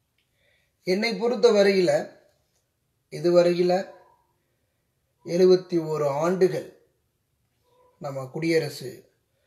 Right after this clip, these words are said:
பெற்றிருக்கின்றோம். ஆங்கிலேயர்களினுடைய ஆட்சியில, திருச்சியில இருந்த செயின்ட் ஜோசப் காலேஜில் படிக்கும்போது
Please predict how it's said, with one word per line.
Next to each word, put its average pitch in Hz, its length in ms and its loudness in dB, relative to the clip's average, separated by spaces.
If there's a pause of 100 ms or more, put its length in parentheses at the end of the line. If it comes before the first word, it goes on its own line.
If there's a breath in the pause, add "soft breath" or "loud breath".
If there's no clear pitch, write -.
(380)
பெற்றிருக்கின்றோம். 143 840 -8 (1800)
ஆங்கிலேயர்களினுடைய 214 1120 2
ஆட்சியில, 170 540 0 (1700)
திருச்சியில 185 460 -2
இருந்த 151 280 -8
செயின்ட் 160 280 -6
ஜோசப் 139 340 -6 (300)
காலேஜில் 147 460 -6
படிக்கும்போது 127 600 -14